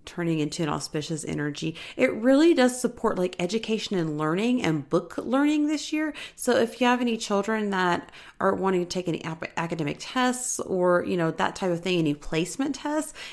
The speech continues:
any, that type of learning where they're gonna have to, like, retain knowledge to recite it back later, um, I would highly suggest you have them also study in the area as well as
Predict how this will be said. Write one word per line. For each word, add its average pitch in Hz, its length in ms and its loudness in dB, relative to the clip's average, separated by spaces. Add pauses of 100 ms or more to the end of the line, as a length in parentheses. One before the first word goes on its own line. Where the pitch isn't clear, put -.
(120)
any, 180 340 2 (380)
that 180 320 0
type 202 180 -2
of 156 220 -4
learning 156 480 0
where 156 380 0
they're 156 180 0
gonna 160 160 -2
have 165 140 -6
to, 170 100 -10
like, 151 220 -4
retain 165 340 -2
knowledge 156 600 0
to 156 200 0 (300)
recite 175 460 2
it - 120 2
back 156 300 2
later, 240 400 2 (320)
um, 190 160 2
I 180 100 6
would 180 120 4
highly 170 280 0
suggest 170 560 -4
you 175 100 -4
have 160 220 -2
them 160 300 -2 (400)
also 180 340 0
study 311 580 4
in 175 140 4
the - 100 -2
area 165 420 4 (200)
as 226 180 0
well 262 140 4
as 254 120 4